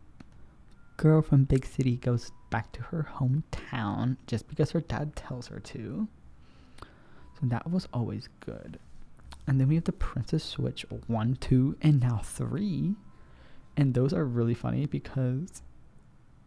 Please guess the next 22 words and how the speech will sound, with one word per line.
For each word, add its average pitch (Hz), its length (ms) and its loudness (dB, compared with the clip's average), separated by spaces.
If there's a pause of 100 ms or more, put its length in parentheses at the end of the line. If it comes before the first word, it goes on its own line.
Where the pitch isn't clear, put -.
(600)
there's, 139 220 2
like, 143 200 -4 (760)
all 127 200 2
these 156 220 4
characters 143 880 -2 (140)
that, 131 140 0
like, 127 160 -4
swap - 380 -4
places 123 480 2
and 156 100 -4
everything. 160 320 -4
It's 147 140 -4
like, 143 140 -8
how 156 120 -6
many 190 120 -2
movies 196 240 -4
can 185 140 -6
they 156 100 -4
make 123 400 -6
of 135 160 -4
people, - 320 -4
like, 135 200 -8